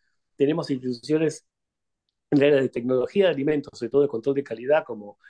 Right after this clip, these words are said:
el ciati, ahí en Villa Regina, en Río Negro, que, que da ese servicio. Tenemos una agencia de comercialización de dos eje-, ex agrónomas de, de multinacionales este, de, de, aquí, del sector agro que están ahora dedicadas a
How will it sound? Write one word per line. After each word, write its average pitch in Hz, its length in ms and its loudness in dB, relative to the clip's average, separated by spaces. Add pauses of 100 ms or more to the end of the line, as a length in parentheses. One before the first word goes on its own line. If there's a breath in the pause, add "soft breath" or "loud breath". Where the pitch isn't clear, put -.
(200 soft breath)
el 110 180 0
ciati, 147 640 4
ahí 123 160 6
en 123 100 4
Villa 123 280 4
Regina, 123 540 2
en 107 100 -8
Río 120 140 0
Negro, 147 340 2
que, 101 160 -14 (380 soft breath)
que 117 120 -2
da 123 80 4
ese 123 120 -6
servicio. 147 480 4
Tenemos 131 400 2
una 127 340 2 (240 soft breath)
agencia 151 440 0
de 139 60 2
comercialización 127 1160 0 (440)
de 120 260 2
dos 139 260 2
eje-, 135 280 -6
ex 143 360 -4
agrónomas 127 760 2
de, 123 240 -2
de 117 120 -6
multinacionales 127 960 0 (440 soft breath)
este, 117 320 -6
de, 110 300 0 (140)
de, 113 380 -2
aquí, 117 380 -6
del 107 260 0
sector 139 340 2
agro 160 340 4
que - 80 -8
están 127 200 0
ahora 131 160 4
dedicadas 127 420 0
a 113 140 -8